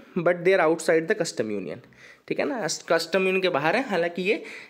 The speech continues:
यहाँ पे इनका एफ़टीए ज्वाइन कर सकते हैं। आगे मूव करते हैं, यहाँ पे देखो, government concludes जीसेक borrowing for financial, अ, financial year टू थाउजेंड ट्वेंटी फ़ोर। तो यहाँ पे दो टर्म्स आए हैं, देखो, एक है ट्रेजरी बिल और एक है गवर्नमेंट सिक्योरिटी।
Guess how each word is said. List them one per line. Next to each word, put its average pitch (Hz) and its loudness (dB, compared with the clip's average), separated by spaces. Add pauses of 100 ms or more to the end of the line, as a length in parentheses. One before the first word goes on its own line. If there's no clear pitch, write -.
(120)
यहाँ 156 0
पे 151 4
इनका 143 0
एफ़टीए 156 0
ज्वाइन 117 0
कर 104 -2
सकते - -8
हैं। 117 -4 (1700)
आगे 175 4
मूव 214 4
करते 214 0
हैं, 208 4
यहाँ 208 0
पे 208 2
देखो, 190 0
government 190 2 (200)
concludes 190 0
जीसेक 185 0
borrowing 156 4
for 165 0
financial, 147 -2
अ, 135 2
financial 147 0
year 165 0
टू 151 0
थाउजेंड 143 0
ट्वेंटी 120 -2
फ़ोर। - -12 (400)
तो - 0
यहाँ 190 2
पे 233 2
दो 175 4
टर्म्स 180 0
आए 135 2
हैं, 147 -2
देखो, 127 0
एक 180 0
है 214 0
ट्रेजरी 160 2
बिल 214 2
और 180 0
एक 160 0
है 175 0
गवर्नमेंट 135 2
सिक्योरिटी। - -6